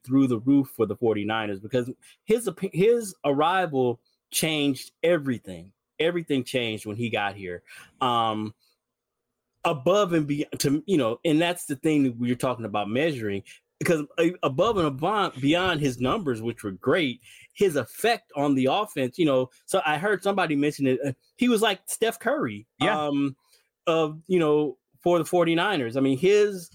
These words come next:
Speaker 1: the gravity that he brought to the offense just helped make everybody's job easier. And, um, you know, the fact that, you know, he's, you know, one of the top paid running backs in the league and still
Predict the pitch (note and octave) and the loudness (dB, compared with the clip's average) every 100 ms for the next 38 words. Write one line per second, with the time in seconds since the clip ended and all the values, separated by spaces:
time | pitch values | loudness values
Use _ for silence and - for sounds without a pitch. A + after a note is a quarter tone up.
0 | - _ _ _ C#3+ B2+ C#3 F#3 A#3 G3+ | -20 _ _ _ -2 0 0 2 2 0
1 | D#3+ D3 C3+ C3+ C3 - G#3 G#3+ E3 C3+ | -2 -2 0 0 -2 -4 0 2 2 2
2 | D#3+ D#3+ - D3 C3 - D#3 F3 - C3 | 2 0 -2 -2 -2 0 0 0 -2 -6
3 | A2+ - C#3 C3 C#3 D3+ D3 C3+ C#3+ C#3 | -6 0 0 0 0 0 2 0 0 -2
4 | _ D3 E3 E3 D3+ B2 A2+ A2 G#2 A#2 | _ 2 2 2 -4 -2 -2 -4 -8 -2
5 | A2+ A2 G#2 - _ C3+ C#3 C3+ G2+ F2 | 0 2 -2 -6 _ 0 2 2 0 -12
6 | D2 _ _ _ _ _ - F3 D#3+ D3+ | -16 _ _ _ _ _ -6 -2 0 2
7 | C#3+ C#3+ _ - D3 B2 B2+ - C3+ E3+ | 2 0 _ 0 2 2 -2 -4 -2 0
8 | D#3+ - D3+ E3 C3 F#3+ B3+ D3+ _ _ | -2 -2 -2 0 2 2 2 0 _ _
9 | _ - D3 A#2 A#2 C3+ B2 A2 C#3+ B2+ | _ 0 2 2 2 0 0 -2 -2 -4
10 | - B2+ B2 B2 A#2 A#2 - A#2 B2+ A3 | -2 -2 0 0 0 -2 -4 -4 0 0
11 | B2 G#2 - - D3+ G3+ A2 | 0 -4 -8 0 2 4 0